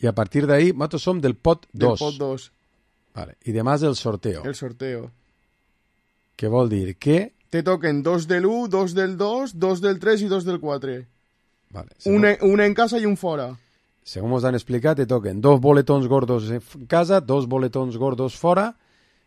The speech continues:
Speaker 1: dos, mm, en casa i dos més fluixets fora, no? I seria
Speaker 2: L'altre
Speaker 1: i
Speaker 2: és Brujas Rangers, que té el Brujas tres u d'avantatge.
Speaker 1: O sea, que ha caigut el Celtic i
Speaker 2: I el
Speaker 1: va ca-,
Speaker 2: Rangers
Speaker 1: i va
Speaker 2: segurament
Speaker 1: caure
Speaker 2: també
Speaker 1: el
Speaker 2: caurà,
Speaker 1: Rangers.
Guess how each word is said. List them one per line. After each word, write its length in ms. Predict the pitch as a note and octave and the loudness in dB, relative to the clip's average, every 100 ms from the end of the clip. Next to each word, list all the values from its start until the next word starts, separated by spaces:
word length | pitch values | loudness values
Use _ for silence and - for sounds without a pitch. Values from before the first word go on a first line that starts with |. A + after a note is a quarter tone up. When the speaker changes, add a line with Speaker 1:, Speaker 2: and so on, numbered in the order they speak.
| - | -20
Speaker 1:
dos, 400 | F#2 B2+ C#3+ A#2+ - - - - _ _ _ | -4 0 0 -2 -8 -12 -16 -20 _ _ _
mm, 460 | D#3+ C3 C#3 D3 B2 - _ _ _ _ _ _ _ _ _ _ _ | -18 -14 -8 -6 -6 -10 _ _ _ _ _ _ _ _ _ _ _
en 160 | - B2 | -6 -4
casa 320 | A#2 E3 F3+ F#3 | 0 2 4 2
i 60 | |
dos 220 | B2 B2+ A2+ | 2 0 0
més 220 | A#2+ A2+ | -2 -2
fluixets 500 | B2 A#2 C3 C3 - | -6 -4 -4 -4 -6
fora, 300 | - F#2+ E2+ - _ | -14 -14 -14 -20 _
no? 260 | C3 F3 A#3 _ | -2 -2 -4 _
I 160 | C#3 A#2+ | -12 -8
seria 440 | A#2 A#2 B2+ C#3+ E3+ C#3+ _ _ - | -4 -2 2 2 0 -8 _ _ -4
Speaker 2:
L'altre 480 | D#3+ F3+ E3+ G3 F#3 | 2 4 4 2 4
Speaker 1:
i 60 | G3 | 4
Speaker 2:
és 80 | F3+ | 4
Brujas 400 | F#3 G3 G3+ F3 | 6 6 4 0
Rangers, 360 | F3+ G3 G#3 G3 | 0 2 2 0
que 100 | G3+ | 0
té 80 | F3+ | 2
el 80 | F3+ | 2
Brujas 320 | F3 F3+ F3 | 4 2 0
tres 200 | G3+ F3+ | 0 2
u 100 | E3+ | 2
d'avantatge. 600 | E3 D#3 D3 C3+ C3 B2 A#2+ _ _ _ - | 2 2 0 -2 -6 -8 -10 _ _ _ -18
Speaker 1:
O 120 | A2 | -14
sea, 240 | G2 A2 F2+ | -6 -6 -4
que 200 | A#2 A#2+ C#3+ | -6 -6 -4
ha 80 | B2+ | 0
caigut 300 | D#3 D3 C#3 | 2 2 2
el 120 | C#3 | 0
Celtic 520 | - D#3+ D#3+ F#3+ F3 - _ | 2 0 2 0 -2 -10 _
i 80 | - | 0
Speaker 2:
I 60 | A#2+ | 2
el 40 | |
Speaker 1:
va 60 | B2+ | 4
ca-, 60 | C3+ | 2
Speaker 2:
Rangers 200 | - B2 | 0 2
Speaker 1:
i 40 | |
va 120 | B2 | 2
Speaker 2:
segurament 160 | B2 - | 4 4
Speaker 1:
caure 60 | A#2+ | 4
Speaker 2:
també 140 | A#2 | 4
Speaker 1:
el 80 | A2 | 2
Speaker 2:
caurà, 240 | G#2 G2 | 0 -4
Speaker 1:
Rangers. 100 | C#2+ | -8